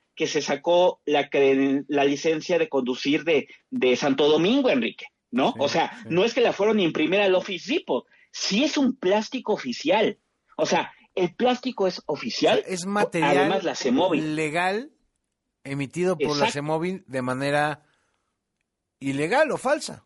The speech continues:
Speaker 1: Ilíci-, ilícita, claro, fabricado, ¿no? Fabricado totalmente, ¿no? Eso es lo grave del asunto, porque también lo que dice la fiscalía, y yo pu-, pude hablar con fiscales en su momento del caso Enrique, del caso Rosario Robles,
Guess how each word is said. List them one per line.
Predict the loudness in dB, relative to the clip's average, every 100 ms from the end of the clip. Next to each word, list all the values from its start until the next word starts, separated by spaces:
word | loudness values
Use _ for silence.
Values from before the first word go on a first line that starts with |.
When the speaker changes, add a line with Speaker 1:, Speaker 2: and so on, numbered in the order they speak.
| _
Speaker 1:
Ilíci-, | 0 2 2 2 -4 -6
ilícita, | -2 0 2 2 2 0
claro, | 0 2 2
fabricado, | 0 0 0 0 0 0 -4 -2
¿no? | 0 0
Fabricado | 2 2 2 0 2 0
totalmente, | 0 -2 0 0 -2 -2
¿no? | 0 2
Eso | 2
es | 2
lo | 2
grave | 4 4 2
del | 2
asunto, | 2 0 0 0 -2 -4 -6 -2
porque | -2
también | 0 0 2 2 0 _ _ -4
lo | -2
que | 0
dice | 0 2
la | 0 0
fiscalía, | -4 -2 0 2 2 0 -2
y | -4 0
yo | 2 2 -4
pu-, | -4 -2 -2 -2
pude | 0 2
hablar | 2 0 -2
con | -4 -6 -10 -8
fiscales | -6 -2 0 0 0
en | -4
su | 0
momento | 2 2 2 2
del | 2 0
caso | -4 -2
Enrique, | -2 -2 -2 -2
del | 0
caso | -4 -4
Rosario | -4 0 2
Robles, | 4 2 0